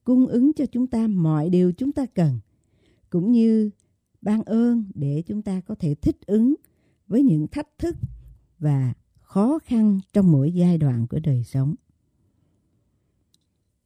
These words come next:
Tác giả Nancy cho biết, khi chưa có một người nào viết về những thay đổi của người phụ nữ qua những thời kỳ khác nhau trong cơ thể, thì ông Francis de Sales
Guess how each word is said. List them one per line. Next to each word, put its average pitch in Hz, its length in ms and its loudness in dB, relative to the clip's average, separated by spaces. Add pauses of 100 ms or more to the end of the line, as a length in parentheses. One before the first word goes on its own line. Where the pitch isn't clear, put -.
(380)
Tác 302 180 -6
giả 165 180 0
Nancy 208 540 0
cho 190 100 -2
biết, 208 260 -2 (720)
khi 233 420 2 (100)
chưa 254 160 2
có 262 160 -2
một 285 240 0
người 170 180 4
nào 156 260 0
viết 247 260 0
về 240 120 0
những 151 220 2
thay 233 240 -2
đổi 165 280 0
của 196 140 -6
người 160 260 0
phụ 143 220 -4
nữ 135 340 -2
qua 202 120 -4
những 156 200 0
thời 139 240 -4
kỳ 131 240 -4
khác 180 280 -12
nhau 160 380 -4
trong 165 160 -4
cơ 156 220 -4
thể, 131 400 -8 (760)
thì 170 280 0
ông 208 360 0
Francis 240 760 -2
de 170 140 4
Sales 156 480 0